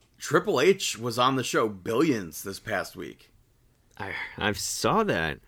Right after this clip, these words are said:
Speaker 1: That airs on Showtime. He was in a scene with Paul Giamatti, who,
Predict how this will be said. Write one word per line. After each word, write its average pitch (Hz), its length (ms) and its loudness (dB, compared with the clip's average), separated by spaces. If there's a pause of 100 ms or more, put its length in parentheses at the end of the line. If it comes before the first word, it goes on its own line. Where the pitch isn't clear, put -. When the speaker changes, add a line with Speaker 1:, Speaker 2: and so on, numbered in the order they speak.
(300)
Speaker 1:
That 123 220 2
airs 143 260 4
on 120 140 2
Showtime. 131 600 0
He 135 120 2
was 139 140 2
in 151 80 4
a 139 60 2
scene 156 280 0
with 135 160 -2
Paul 139 240 2
Giamatti, 113 640 2
who, 107 460 -4